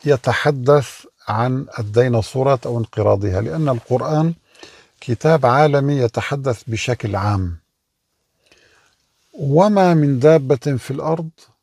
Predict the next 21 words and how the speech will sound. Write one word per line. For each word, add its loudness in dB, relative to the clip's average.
ولا 4
طائر 0
يطير -2
بجناحيه -4
إلا 2
أمم -2
أمثالكم"، -2
شملت 2
الديناصورات، -2
الديناصورات -2
وغيرها. -2
عندما 2
قال 4
الملائكة: 0
"أتجعل 2
فيها 0
من -2
يفسد -4
فيها -2
ويسفك 0
الدماء"، -2